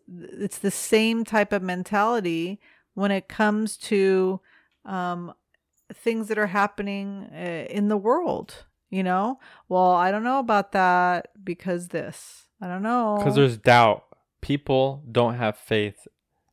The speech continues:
Speaker 2: They don't have faith in
Speaker 1: So
Speaker 2: themselves, and they
Speaker 1: maybe
Speaker 2: don't have
Speaker 1: that's the
Speaker 2: faith in the world.
Speaker 1: spiritual, so the spiritual problem is faith, a lack
Speaker 2: Yeah.
Speaker 1: of faith.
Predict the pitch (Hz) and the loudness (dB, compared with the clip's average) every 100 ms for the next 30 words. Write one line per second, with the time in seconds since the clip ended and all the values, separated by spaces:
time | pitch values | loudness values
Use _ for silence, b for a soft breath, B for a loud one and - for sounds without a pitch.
0 | _ _ _ _ - 123 120 - 120 - | _ _ _ _ -2 0 2 0 -2 -2
1 | 110 101 - 117 226 214 233 233 233 240 | -6 -6 0 4 6 6 6 6 6 8
2 | 233 294 - - 247 240 220 214 202 233 | 8 8 4 2 2 2 4 4 6 4
3 | 202 185 180 175 170 156 151 180 180 - | 2 4 6 6 4 2 -2 -4 -4 -2
4 | 190 180 196 175 185 165 160 165 165 170 | 0 0 -2 -2 2 2 0 -6 -6 -6
5 | - - 226 208 165 - 170 175 175 165 | -6 0 2 2 -4 -8 -4 0 2 4
6 | 202 185 165 233 165 - | 4 2 2 2 0 -6